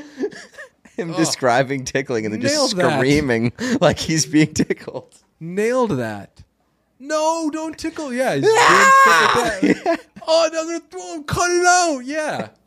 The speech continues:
Speaker 1: Oh my God, what a bit.
Speaker 2: <laughs>
Speaker 1: We should go. He's coming to town. We
Speaker 2: Uh,
Speaker 1: should, uh,
Speaker 2: wanna know how I know he's coming to town? Because Spotify sent me a personalized email being like, "Hey."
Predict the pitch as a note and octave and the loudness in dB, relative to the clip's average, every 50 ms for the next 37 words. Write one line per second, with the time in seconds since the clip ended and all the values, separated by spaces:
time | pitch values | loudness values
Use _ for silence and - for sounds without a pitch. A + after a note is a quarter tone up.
0 | _ _ _ - - - - G#3 G#3 F#3 D3 B2+ A#2 A2 C#3+ C#3+ C#3+ C3+ C3 C#3+ | _ _ _ -18 -16 -8 -4 -2 -2 -2 -2 -4 -6 -6 -4 -4 -4 -2 0 0
1 | D#3 D#3+ C#3 D3+ D3+ D3+ B2 - - - - - - C5+ B4 - D#5 D#5 C5 - | 0 0 2 4 4 4 4 0 -2 -8 -8 -8 -10 -10 -8 -10 -10 -10 -10 -14
2 | - - _ - - - - - - - - - _ D3 E3 F#3 - - G3+ E3+ | -20 -20 _ -16 -16 -16 -16 -18 -20 -20 -20 -12 _ -4 -4 -4 -4 -6 -6 -6
3 | F#3 D3+ - F#3 G#3 - - - D#3 E3 D#3+ C#3+ A#2 A2+ A2+ - - G#2+ - - | -6 -6 -6 -8 -10 -10 -6 -6 -6 -4 -4 -6 -8 -8 -12 -14 -16 -14 -10 -10
4 | C#3+ C#3 B2 G#2 - A2 - - - - - _ _ - - - - - - F3 | -8 -6 -6 -8 -8 -8 -14 -18 -20 -20 -20 _ _ -2 -2 0 0 -2 -2 -4
5 | E3 D3+ D3 C#3+ B2 C3 C3 C3+ C3 C3 C3 C3 B2+ B2 B2 B2 A#2+ A#2+ B2 B2 | -6 -4 -2 0 2 4 4 4 2 2 2 4 4 4 4 4 4 4 4 2
6 | B2+ B2+ A#2+ - C#3+ A#2+ B2+ C3 C3 C3+ - C#3+ C3 C3 C#3 C#3+ D3+ D#3+ D3+ _ | 2 0 0 -2 -4 -4 -4 -6 -6 -4 -2 0 2 2 2 0 -2 -6 -10 _
7 | _ _ _ - C3+ - C#3 C3+ C#3 - - - - D3 C#3 D3+ E3 E3 D#3+ - | _ _ _ -8 -2 0 0 0 0 -4 -8 -2 2 2 4 4 4 2 0 0
8 | D3+ C#3+ D3 D#3 - - C#3 C3+ B2 B2 C3+ B2 A#2 A2+ - - - C#3 C#3+ D3+ | 0 0 0 -2 -2 -2 -2 -2 0 0 0 0 0 0 -2 -6 -8 -6 -6 -4
9 | - - D3+ C#3 C3 B2+ B2 B2+ B2 - - - - C3+ C3+ C3+ B2+ A#2+ A2+ A2 | -4 -4 -2 0 0 2 2 2 0 -2 -8 -10 -4 -2 -2 2 4 4 4 4
10 | G#2 F2+ A2+ A2 A2 A2 G2+ A2 G#2 G2+ G#2+ G#2 - - - _ _ _ - - | 4 2 2 2 2 2 2 2 2 2 0 0 -4 -14 -20 _ _ _ -20 -20
11 | _ _ C#3+ C#3+ C3+ A#2+ G#2 G2 | _ _ 2 4 4 4 2 0